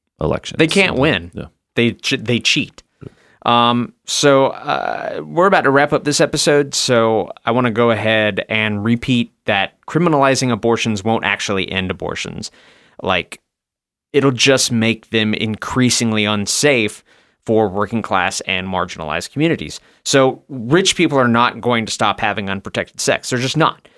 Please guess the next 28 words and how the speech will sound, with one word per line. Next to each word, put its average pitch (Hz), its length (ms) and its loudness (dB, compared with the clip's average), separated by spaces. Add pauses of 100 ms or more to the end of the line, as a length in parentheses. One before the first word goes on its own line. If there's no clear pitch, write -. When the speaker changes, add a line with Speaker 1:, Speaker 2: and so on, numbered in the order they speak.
(400)
Speaker 2:
And 117 340 0 (120)
if 131 180 -2
they 120 140 4
end 110 120 0
up - 140 -6
pregnant, 147 560 0 (220)
they 120 100 2
have 139 180 0
the 131 80 0
resources 127 640 -2
to - 80 -8
quietly 113 400 0
choose 143 560 2 (380)
whether 127 300 2
or 117 40 2
not 113 340 0
to 120 240 -2
have 104 460 0
a 98 300 -2
safe 92 440 -4
abortion. 113 540 -2
And 95 260 -6
choice - 640 0 (300)
is 98 120 -10
the 110 60 -2
magic 98 360 -2
word 135 340 0
here. - 360 -10